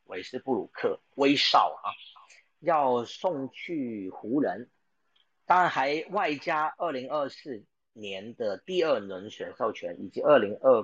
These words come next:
八的第二轮选秀权，哈。这个，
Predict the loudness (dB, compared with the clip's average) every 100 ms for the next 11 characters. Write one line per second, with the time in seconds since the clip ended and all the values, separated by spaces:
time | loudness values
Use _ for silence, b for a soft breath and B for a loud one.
0 | 2 4 4 2 -4 _ -8 -4 -6 -8
1 | -14 -16 -18 -12 -12 -10 -16 _ -10 -10
2 | _ _ _ _ _ _ _ _ _ -4
3 | 4 6 6 -2